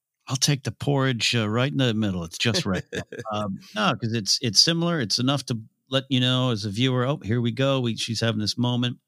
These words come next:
Speaker 1: Um, it is, it's tied to, to big myth ideas too. So, but it's, it's different, right? The revelation is different. You just kinda said it a little second ago in, in a real direct form. In our minds, Luke goes in there.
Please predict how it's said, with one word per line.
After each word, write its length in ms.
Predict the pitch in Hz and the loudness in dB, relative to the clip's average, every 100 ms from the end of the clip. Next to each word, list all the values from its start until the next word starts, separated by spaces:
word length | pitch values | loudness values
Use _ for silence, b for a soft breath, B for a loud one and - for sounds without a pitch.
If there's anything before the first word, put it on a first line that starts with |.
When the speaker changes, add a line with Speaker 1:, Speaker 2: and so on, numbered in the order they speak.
| _ _ _ _ _ _ _ _ 98 | _ _ _ _ _ _ _ _ -8
Speaker 1:
Um, 440 | 95 92 92 92 | -6 -4 -4 -4
it 140 | 101 101 | -4 -2
is, 280 | 98 98 - | -2 -2 -4
it's 160 | 95 | -6
tied 340 | - 113 113 98 | 0 0 0 -4
to, 460 | 107 107 104 104 - | -6 -4 -4 -8 -12
to 120 | - | -10
big 240 | 101 110 107 | -6 -6 -4
myth 240 | 117 - | -4 0
ideas 560 | 120 107 113 117 113 - | 0 0 0 0 0 0
too. 420 | 139 135 131 127 | 2 2 0 -2
So, 480 | - - 110 107 107 | -2 0 2 2 0
but 160 | 101 110 | -2 -4
it's, 220 | 101 - | -2 -2
it's 180 | 120 - | -2 -2
different, 380 | - 151 - 92 | -2 -2 -4 -12
right? 280 | 107 107 120 | -4 -2 -2
The 80 | 110 | -2
revelation 440 | 110 117 120 117 117 | -2 0 0 0 0
is 60 | |
different. 320 | 135 131 107 b b b _ | 0 0 -4 b b b _
You 120 | 123 147 | 2 4
just 140 | 151 | 4
kinda 140 | 156 | 2
said 240 | 135 156 143 | 4 4 4
it 80 | 135 | 2
a 40 | |
little 200 | 147 143 160 | 0 -2 -2
second 280 | 151 147 | -2 0
ago 320 | 131 117 113 110 | 2 2 2 2
in, 80 | |
in 140 | 104 104 | -2 -2
a 40 | |
real 340 | 113 127 120 - _ _ | 0 2 0 -2 _ _
direct 300 | - 120 120 | -2 -2 -2
form. 380 | - 135 98 85 _ _ _ _ _ | 0 0 0 -4 _ _ _ _ _
In 140 | 120 117 | 0 2
our 120 | 127 | 2
minds, 540 | 131 135 151 143 - B B B _ 117 | 2 2 0 0 -4 B B B _ 2
Luke 320 | 139 139 - | 2 2 -2
goes 340 | 151 160 147 | 0 2 2
in 140 | 165 160 | 2 2
there. 340 | 120 107 139 | 2 0 -2